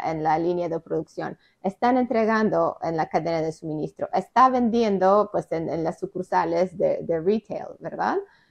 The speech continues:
Y todos esos datos son datos que, que sí se tiene en la empresa.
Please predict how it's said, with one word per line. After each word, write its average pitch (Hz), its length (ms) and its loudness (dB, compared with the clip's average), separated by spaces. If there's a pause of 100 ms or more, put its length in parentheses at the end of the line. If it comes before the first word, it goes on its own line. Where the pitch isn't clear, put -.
(200)
Y 208 100 0
todos - 600 2
esos 240 320 -2
datos 311 420 2
son 262 320 -2
datos 302 460 -4
que, 226 720 0
que 190 100 -2
sí 269 200 -2
se 269 140 2
tiene 269 300 0
en 240 80 2
la 208 60 0
empresa. - 520 -2